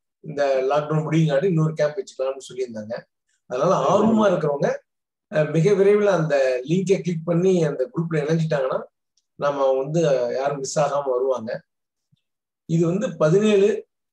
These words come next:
வர திங்கட்கிழமை, பதினேழு அஞ்சு ரெண்டாயிரத்தி இருபத்தொன்னுல ஆரம்பிச்சு பதினெட்டு பத்தொன்பது அஞ்சு ரெண்டாயிரத்தி இருபத்தொன்னோட முடியுது. மூன்று நாள் நடக்கும். மூன்று நாளும் கண்டிப்பா கலந்துக்கணும்.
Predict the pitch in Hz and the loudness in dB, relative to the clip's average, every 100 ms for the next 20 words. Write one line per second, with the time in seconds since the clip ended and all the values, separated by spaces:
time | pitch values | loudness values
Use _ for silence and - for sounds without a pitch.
0 | _ _ _ _ - - 143 - 156 165 | _ _ _ _ -16 -4 -2 -2 0 2
1 | 170 151 147 - - _ - 143 170 175 | 2 2 0 -6 -12 _ -2 0 2 2
2 | 165 147 143 156 139 131 135 131 - 131 | 2 0 -2 -2 0 2 2 2 -2 -4
3 | 123 120 - 120 117 117 - 123 123 110 | -2 -4 -8 -10 -8 -8 -8 -8 -8 -10
4 | - - - _ _ _ _ _ _ _ | -10 -10 -10 _ _ _ _ _ _ _
5 | - 135 165 160 160 - - - 180 170 | -4 -2 0 -2 -4 -8 -6 -4 0 0
6 | 156 160 160 160 - 127 135 131 156 127 | 2 2 0 -2 -6 -8 -8 -6 -6 -4
7 | 123 123 113 123 117 120 113 117 135 117 | -2 -2 -2 -4 -6 -8 -10 -6 -4 -6
8 | 120 117 110 - - _ - 151 165 139 | -8 -10 -8 -10 -10 _ -4 -2 0 0
9 | 147 156 120 113 - 180 - _ _ _ | 0 0 -2 -8 -8 -10 -10 _ _ _
10 | _ 156 233 202 185 175 220 135 139 156 | _ 0 2 2 2 2 0 -2 -4 -2
11 | 156 131 131 127 113 139 - | -2 -2 -4 -6 -10 -10 -10